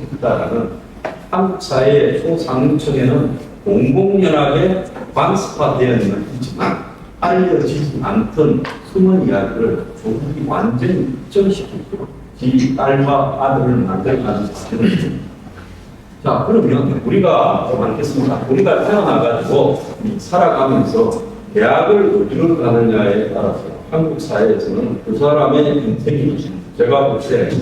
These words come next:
십오 프로 정도 일단 결정이 되고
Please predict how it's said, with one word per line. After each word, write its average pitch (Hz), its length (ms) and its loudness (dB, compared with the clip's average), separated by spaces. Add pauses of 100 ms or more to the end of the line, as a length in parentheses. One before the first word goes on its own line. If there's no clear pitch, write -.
(240)
십오 - 440 -2
프로 190 240 2
정도 - 500 -2 (220)
일단 147 540 -2 (200)
결정이 - 480 2
되고 - 400 2